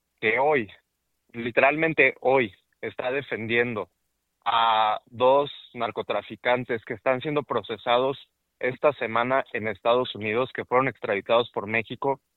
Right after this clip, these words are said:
y que el abogado Fernando Escamilla Villarreal los defiende en el proceso de extradición, eh, que por cierto,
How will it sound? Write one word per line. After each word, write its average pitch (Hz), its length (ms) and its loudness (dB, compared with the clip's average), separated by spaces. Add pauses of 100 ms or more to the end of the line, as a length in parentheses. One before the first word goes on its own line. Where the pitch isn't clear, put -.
(240)
y 107 80 -14
que 127 80 -2
el 113 140 0
abogado 113 560 4
Fernando 113 360 -4
Escamilla 113 460 0
Villarreal 110 580 2 (400)
los 127 400 2
defiende 135 760 2 (340)
en 120 140 -8
el 120 120 -4
proceso 123 540 -4
de 120 80 2
extradición, 110 840 -2 (380)
eh, 104 480 -4
que 113 80 -6
por 107 180 -8
cierto, 117 600 2